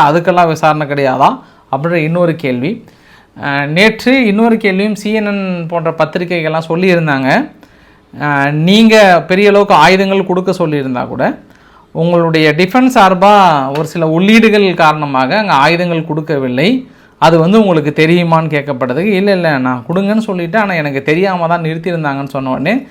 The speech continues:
பீட்டர் எக்ஸத்தினுடைய முகம் வந்து அந்த இடத்துல வாடி போயிருந்தது, அப்படி, இப்படி தொங்கி போயிருந்தது. ஏன்னா இந்த இடத்துல, ஆ, வெள்ளை மாளிகையினுடைய உத்தரவை வந்து அவர் மதிக்காம,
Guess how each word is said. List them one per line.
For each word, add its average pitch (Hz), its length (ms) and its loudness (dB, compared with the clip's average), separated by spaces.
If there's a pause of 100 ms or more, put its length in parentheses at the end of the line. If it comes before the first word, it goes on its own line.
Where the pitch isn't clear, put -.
(280)
பீட்டர் 220 300 0
எக்ஸத்தினுடைய 170 580 -2
முகம் 160 340 -2
வந்து 165 200 -4
அந்த 147 180 -2
இடத்துல 147 140 -6
வாடி 139 340 0
போயிருந்தது, 139 400 -6
அப்படி, 139 140 -12
இப்படி 160 260 -8
தொங்கி 165 360 -6
போயிருந்தது. 143 720 -2
ஏன்னா 185 240 0 (420)
இந்த 151 220 -2
இடத்துல, 165 580 0 (560)
ஆ, 135 220 -4
வெள்ளை 185 440 4
மாளிகையினுடைய 190 640 2
உத்தரவை 165 460 2
வந்து 156 220 0
அவர் 208 160 0
மதிக்காம, 147 840 -2